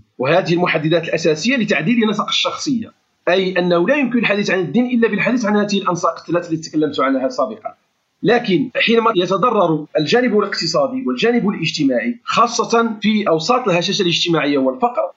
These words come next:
فإنها تنتج مجموعة من الظواهر، من بين هذه الظواهر هو ظاهرة العنف الأسري التي اشتدت في أيام الحظر وسوف تشتد كذلك في رمضان.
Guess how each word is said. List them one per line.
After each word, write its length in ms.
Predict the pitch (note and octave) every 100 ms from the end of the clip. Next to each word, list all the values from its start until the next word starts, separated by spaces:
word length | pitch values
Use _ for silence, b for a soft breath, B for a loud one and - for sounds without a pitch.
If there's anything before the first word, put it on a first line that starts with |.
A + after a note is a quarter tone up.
| _
فإنها 380 | E3 G#3 G3+ G#3
تنتج 460 | A3 G3+ F3 G#3 G#3+
مجموعة 400 | F#3 D#3+ G#3 F#3
من 100 | F3
الظواهر، 460 | - D3 D#3+ A3+
من 80 | C4+
بين 200 | C4+ B3+
هذه 200 | G#3+ -
الظواهر 360 | D3+ D#3+ F3 F#3
هو 240 | F3+ E3+
ظاهرة 260 | G3 F3+ F3
العنف 260 | D#3 G3 A#3+ -
الأسري 640 | F3+ F3+ E3 F3 F#3 G#3 -
التي 440 | E3+ F#3+ G3 -
اشتدت 680 | D3+ - G#3 D#3+ F#3+ E3 - -
في 260 | G3+ D#3+ E3
أيام 400 | E3 F3+ E3 D#3
الحظر 380 | D3 - G#3 E4 D#4 -
وسوف 240 | D#3 A#3+ G#3+
تشتد 400 | F#3+ - A3+ F3+
كذلك 360 | G3 G#3+ F3+ - A#3 A#3+
في 220 | G3 F#3
رمضان. 480 | F3 E3 D#3+ D#3 A#2